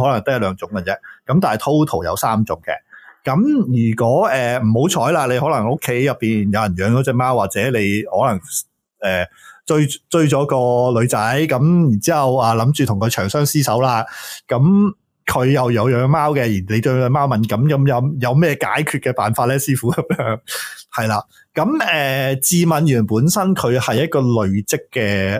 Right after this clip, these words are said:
即係佢累-，即係同病毒差唔多嘅啫，都係一個累積濃度嘅嘢嚟嘅。噉頭先講啦，阿迪迪講話，即係，誒，吹風啊，噉你可以，誒，沖-，即係減-，減低個濃度啦。噉，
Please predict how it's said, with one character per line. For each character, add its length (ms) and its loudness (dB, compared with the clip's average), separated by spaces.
即 100 0
係 80 -2
佢 140 -2
累-， 400 0
即 100 0
係 80 2
同 520 -2
病 160 -2
毒 120 -2
差 180 -2
唔 60 0
多 160 0
嘅 100 -2
啫， 40 -2
都 120 -2
係 120 0
一 40 0
個 80 0
累 140 0
積 140 -2
濃 280 -4
度 220 -4
嘅 80 -2
嘢 160 -6
嚟 60 -8
嘅。 140 -8
噉 120 0
頭 140 0
先 160 0
講 180 2
啦， 120 2
阿 300 0
迪 100 -2
迪 120 -2
講 220 -2
話， 180 2
即 120 0
係， 80 0
誒， 60 0
吹 260 0
風 260 2
啊， 100 0
噉 160 0
你 60 2
可 140 0
以， 260 2
誒， 220 0
沖-， 340 2
即 120 0
係 100 -4
減-， 580 2
減 400 0
低 60 0
個 100 0
濃 240 -4
度 200 -2
啦。 200 0
噉， 180 2